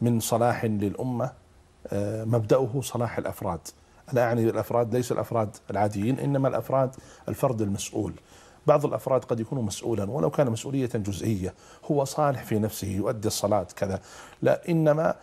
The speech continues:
لديه تقصير ظاهر ويرى تقصيرا ظاهر في مؤسسته التي هو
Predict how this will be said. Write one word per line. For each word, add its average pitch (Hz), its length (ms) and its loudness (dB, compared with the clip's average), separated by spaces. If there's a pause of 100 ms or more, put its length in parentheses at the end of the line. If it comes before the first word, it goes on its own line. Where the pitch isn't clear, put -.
(280)
لديه 120 420 0
تقصير - 680 0
ظاهر 117 400 2
ويرى 117 540 6
تقصيرا 110 420 0
ظاهر 101 300 2
في 110 180 -2
مؤسسته 101 640 -2
التي 101 260 -2
هو 104 260 4